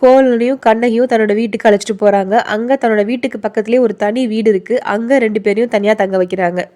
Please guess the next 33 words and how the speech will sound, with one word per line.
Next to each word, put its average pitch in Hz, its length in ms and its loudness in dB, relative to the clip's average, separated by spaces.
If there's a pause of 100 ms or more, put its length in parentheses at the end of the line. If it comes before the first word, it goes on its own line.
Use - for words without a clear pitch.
(120)
கொஞ்ச 269 300 4
நேரம் 269 380 6
தன்னோட 233 260 4
வீட்டுல 262 340 2 (100)
ஓய்வெடுத்த 240 420 4
கோவலன் 226 560 4
அதுக்கப்புறம் 214 520 2
கண்ணகி 240 400 0
கிட்ட, 202 240 2
"மதுரை 240 360 2
தெருக்களை 220 380 2
சுத்தி 233 260 -4
பார்த்துட்டு 208 340 0
வரேன், 196 380 4
எங்க 247 280 2
தொழில் 226 300 2
தொடங்கலாம் 202 460 2
அப்படின்றது 208 440 0
தெரிஞ்சுக்கணும்" 202 580 0
அப்படின்னு 190 380 -4
சொல்றாரு. 185 400 2 (400)
கண்ணகிட்ட 254 420 2
சொல்லிட்டு 233 440 2
கோவலன் 226 420 4
புறப்படுறாரு. 196 640 4 (160)
மாதிரி 277 640 2
தன்னோட 220 280 2
மகளான 233 640 2
ஐயைய 240 500 2
கூப்பிட்டுட்டு 208 320 -2
கண்ணகி 233 360 2
வீட்டுக்கு 202 320 -2
வராங்க. 190 480 0